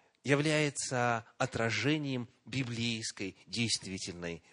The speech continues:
позиции. И вот сегодня, когда мы будем рассматривать с вами некоторые мифы, которые накопились, которые сохранились, которые без анализа воспроизводятся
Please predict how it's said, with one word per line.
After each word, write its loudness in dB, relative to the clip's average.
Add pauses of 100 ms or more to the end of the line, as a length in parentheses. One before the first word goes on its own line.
позиции. -8 (260)
И 0
вот 4
сегодня, 2
когда 2
мы 0
будем 0
рассматривать 2
с -4
вами 2 (160)
некоторые 2
мифы, 0 (260)
которые 4 (640)
накопились, 4
которые 2
сохранились, 4
которые 2 (140)
без 8
анализа 8
воспроизводятся 6